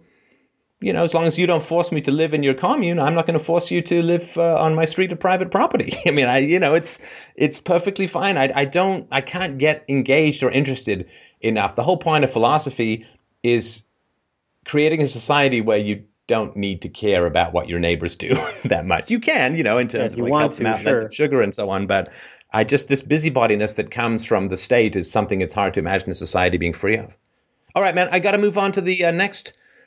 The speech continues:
Speaker 1: caller, but I really appreciate your, uh, call. It was, uh, I know it was a bit contentious at times, but, uh, I hugely appreciated it and found it enormously fun and valuable. So, uh, Kevin, a real pleasure. And,
Speaker 2: All right, well,
Speaker 1: um,
Speaker 2: yeah,
Speaker 1: all my best
Speaker 2: but
Speaker 1: to your wife, and call back in anytime.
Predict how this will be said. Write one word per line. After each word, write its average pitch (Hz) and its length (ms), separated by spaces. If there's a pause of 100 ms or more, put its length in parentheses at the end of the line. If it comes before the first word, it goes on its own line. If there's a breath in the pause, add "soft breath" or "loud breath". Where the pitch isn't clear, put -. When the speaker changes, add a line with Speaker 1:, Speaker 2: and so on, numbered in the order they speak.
(140 soft breath)
Speaker 1:
caller, 202 340
but 139 140
I 127 40
really 147 200
appreciate 139 520
your, 123 280
uh, 110 100
call. 143 360
It 101 140
was, 101 160
uh, 98 380
I 104 60
know 113 140
it 104 40
was 104 100
a 107 40
bit 113 200
contentious 123 480
at 98 80
times, 143 340
but, - 240 (360 loud breath)
uh, 95 120
I 117 140
hugely 113 400
appreciated 95 560
it - 80
and 90 100
found 92 240
it 92 80
enormously 92 440
fun 92 300
and 87 140
valuable. 90 460
So, 90 480
uh, 90 140
Kevin, 95 280
a 85 60
real 104 180
pleasure. 98 380 (360 loud breath)
And, 92 120
Speaker 2:
All 165 60
right, 185 120
well, 87 280
Speaker 1:
um, 90 160
Speaker 2:
yeah, - 120
Speaker 1:
all - 60
my 101 80
best 95 80
Speaker 2:
but 113 160
Speaker 1:
to - 80
your 113 60
wife, 147 200
and 104 80
call 110 140
back 107 220
in 113 100
anytime. 117 320